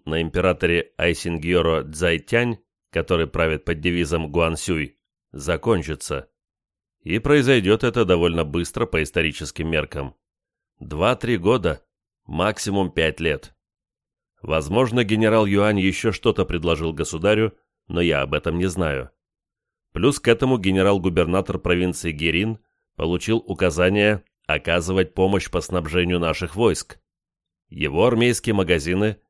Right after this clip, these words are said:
в нашем распоряжении. А кроме того, при определённых обстоятельствах две дивизии, три конных полка и восемь артиллерийских батарей вашего деверя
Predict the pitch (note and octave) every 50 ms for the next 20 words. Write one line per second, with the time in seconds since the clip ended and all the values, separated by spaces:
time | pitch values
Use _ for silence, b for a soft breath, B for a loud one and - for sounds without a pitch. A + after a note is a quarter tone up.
0 | _ _ - E2 D2+ D#2 D#2+ D#2 D2+ C#2+ - E2 E2 E2+ E2+ - - F2+ F2+ F#2
1 | E2+ E2+ E2 D2+ C#2+ C#2 C2+ C2 - - _ _ _ _ _ _ _ _ _ _
2 | _ _ _ _ _ _ _ _ _ _ _ _ _ _ _ _ _ _ _ _
3 | - E2+ A2+ - - F3 E3 A2 F#2+ F2+ - F#2 F#2 F2+ E2 D2+ D2 - F2+ F2+
4 | F2+ F2 F#2 F2+ F#2 G2+ G2+ G2+ G2 F2+ G2+ F#2 - - G2 G2+ G2+ G2+ F#2+ F#2
5 | F#2 - - G2+ F#2 F2 D2+ F#2 F#2 F2 D#2+ F2 E2+ E2+ E2+ D#2+ D#2 G2+ A#2+ B2+
6 | B2+ - _ _ _ _ _ _ _ - G#2+ G#2+ - - A2 A2 G#2 G2 - -
7 | F2+ E2+ D#2+ C#2+ - F2 F2 G#2 G#2 - _ _ _ _ _ _ - F#2 F#2 G2
8 | G#2 G2+ - A2 F#2+ - - F#2 F2+ E2+ G2+ F#2 F#2+ F#2+ G#2 G2+ - - F#2+ E2
9 | D2 F2+ E2+ - F2 E2+ F2+ F2+ E2+ E2+ F2 E2+ - - E2+ E2+ D#2 D#2 F2 E2+
10 | E2+ F2+ F#2 A2 A2+ b